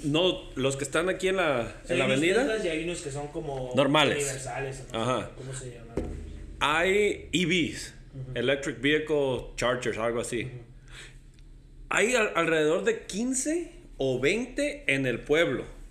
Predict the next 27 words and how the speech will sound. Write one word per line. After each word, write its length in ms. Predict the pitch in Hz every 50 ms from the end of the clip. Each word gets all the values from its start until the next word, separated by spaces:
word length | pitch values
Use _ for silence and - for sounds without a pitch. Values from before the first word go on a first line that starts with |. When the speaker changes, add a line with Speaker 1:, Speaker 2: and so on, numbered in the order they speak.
| - - -
Speaker 2:
Ujú. 840 | 135 - - - - - - - - - - - - - - -
Speaker 1:
que 320 | - 151 147 139 131 135 -
cualquier 400 | 147 139 131 - 139 143 139 -
persona 300 | - - - 147 147 151
los 140 | 143 -
puede 240 | - - 127 120 120
usar. 440 | 120 - - 156 160 139 - - -
Speaker 2:
Si 140 | - 143 135
llegas, 300 | 131 127 127 135 143 -
te 80 | - -
conectas. 500 | - - 113 113 - - - - - -
Speaker 1:
Simón. 600 | - - - 131 131 135 139 139 135 120 98 - - - - - -
Entonces 320 | 143 131 135 156 160 165
estamos 320 | 160 - 165 160 190 196 180
llegando, 720 | 180 160 160 165 180 190 202 208 208 170 - - - - - - - - -
la, 160 | 143 143 135
está 380 | - 139 131 - - 147 143 143
tan, 300 | - 185 185 185 180 -
tan 280 | 156 147 143 135 131
pesada 360 | - 139 123 - 147 143 165 185
la 140 | 185 180
tecnología 580 | - 160 143 143 143 131 123 110 135 160 185 180
que 160 | - 143 123 123
ya 340 | 117 117 127 135 143 165
estamos 360 | 175 170 - 151 147 160 170 156
llegando 560 | 147 131 131 135 147 165 175 180 160 - -
a, 600 | 123 123 123 120 117 117 117 113 113 113 110 104